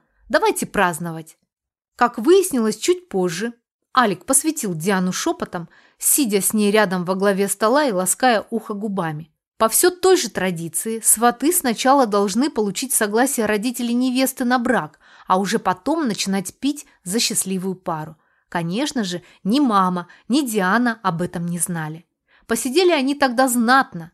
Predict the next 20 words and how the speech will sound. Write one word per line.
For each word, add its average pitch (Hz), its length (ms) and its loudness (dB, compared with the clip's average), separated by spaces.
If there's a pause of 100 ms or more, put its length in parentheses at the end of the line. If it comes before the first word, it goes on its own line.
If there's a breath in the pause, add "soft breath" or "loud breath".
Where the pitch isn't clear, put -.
за 202 300 0
полночь. 160 440 -12 (220 loud breath)
Много 247 360 4
было 180 260 0
выпито 277 440 -2
и - 140 -12
сказано 196 500 -2
тостов. 175 460 -10 (340)
А 190 140 2
уже 226 160 2
перед 262 300 0
уходом 262 460 0 (220 loud breath)
Алик 294 320 4
как 269 220 0
бы 269 100 2
невзначай 247 580 0
сообщил 220 440 -2
Диане: 175 560 -4 (320)
«Хэгуш 220 480 -2
настаивает, 226 800 0